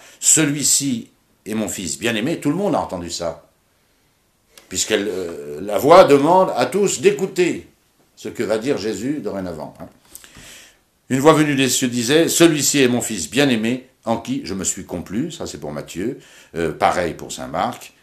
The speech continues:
hein. Euh, et, et saint Luc de préciser, parce que saint Luc a, a interrogé tous les témoins de la parole, je n'y reviens pas, comme une colombe. « Et il y eut une voix partie du ciel, Tu es mon fils bien-aimé, en toi je me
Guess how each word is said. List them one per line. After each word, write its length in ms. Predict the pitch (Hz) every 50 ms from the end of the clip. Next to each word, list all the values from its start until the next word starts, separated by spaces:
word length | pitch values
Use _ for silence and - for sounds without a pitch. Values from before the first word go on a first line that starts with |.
| _ -
hein. 140 | 80 82 78 - _ _ _ - - _ _ -
Euh, 360 | 92 92 85 82 82 80 76 67
et, 220 | 78 101 101 95 85
et 480 | 85 87 80 - 76 76 76 71 67
saint 180 | - - 101 87
Luc 220 | 82 101 92 - -
de 80 | -
préciser, 560 | - - - 82 - - 80 78 78 98 123
parce 200 | 127 - 95 -
que 100 | - -
saint 180 | 80 - 82 82
Luc 280 | 82 87 87 82 - 80
a, 100 | 65 67 - - - - -
a 140 | - 76 78
interrogé 380 | - 82 80 73 73 76 76
tous 120 | - - 80
les 120 | 78 78
témoins 200 | - 71 69 65
de 60 | -
la 60 | -
parole, 360 | - - 64 73 98 120 120 104
je 60 | 78
n'y 80 | 71
reviens 220 | 69 67 65 65 -
pas, 280 | - 101 110 - - - - _ -
comme 140 | 90 90
une 80 | 82 76
colombe. « 340 | - 73 71 82 95 117 123 - - - - - -
Et 160 | 107 131 135
il 80 | 139 143
y 80 | 156
eut 160 | 165 156 151
une 180 | - 143 135 127
voix 360 | 113 113 123 147 147 131 -
partie 280 | - 139 113 - - 135
du 140 | 117 110 107
ciel, 440 | - - 127 131 143 151 156 - - - - - _ _ _ _
Tu 260 | - 139 151 151 151
es 60 | 147
mon 220 | 127 127 127 120 113
fils 340 | - - 117 98 82 80 73
bien-aimé, 640 | 76 117 151 156 143 123 110 107 113 123 131 127 - -
en 140 | 104 104
toi 360 | - - 104 110 120 123 - -
je 100 | - 98
me 240 | 76 87 98 101